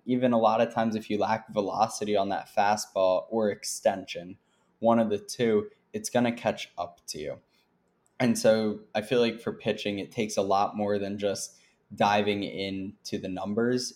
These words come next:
It really, you have to look at what does their stuff look like?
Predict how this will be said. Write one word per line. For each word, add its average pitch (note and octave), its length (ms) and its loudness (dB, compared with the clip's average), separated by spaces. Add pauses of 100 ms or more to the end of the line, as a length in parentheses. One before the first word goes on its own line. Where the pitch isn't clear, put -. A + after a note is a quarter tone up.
It G#2 140 -4
really, G2+ 340 0
you G2+ 140 -2
have G2 180 -4
to G2+ 100 -2
look G2 300 -2
at G2 420 0 (360)
what A2 200 6
does A2+ 160 0
their G#2 140 0
stuff - 560 -6
look F2+ 240 -8
like? F2+ 300 -8